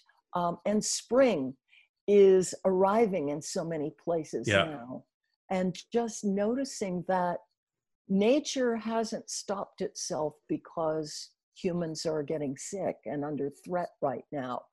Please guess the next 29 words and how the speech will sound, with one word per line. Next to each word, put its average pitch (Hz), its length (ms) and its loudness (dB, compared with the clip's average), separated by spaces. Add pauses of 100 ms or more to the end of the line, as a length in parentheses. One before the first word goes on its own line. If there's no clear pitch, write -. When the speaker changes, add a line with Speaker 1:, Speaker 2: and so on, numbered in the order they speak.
(280)
Speaker 1:
The 185 60 -2
flowers 175 600 2
are 170 120 -2 (180)
blooming, 165 460 0
the 151 80 -4
birds 139 520 0
are 170 120 -4
back, 156 520 2
it's 160 220 -2
greening 175 580 0
up. 156 300 -4 (640)
Um, 165 300 -8 (180)
and 226 120 2
I 269 80 2
think 269 300 -2
that's - 480 -6 (640)
kind 190 160 -4
of 156 80 -4
nice 151 560 -10 (320)
to 180 100 -4
notice. 156 680 -6 (400)
Speaker 2:
It, - 80 -6
it, - 140 -6
it 120 140 4
is 113 240 6
incredible. 98 640 2
And 98 360 -2 (460)
if, - 340 -4
uh, 92 420 2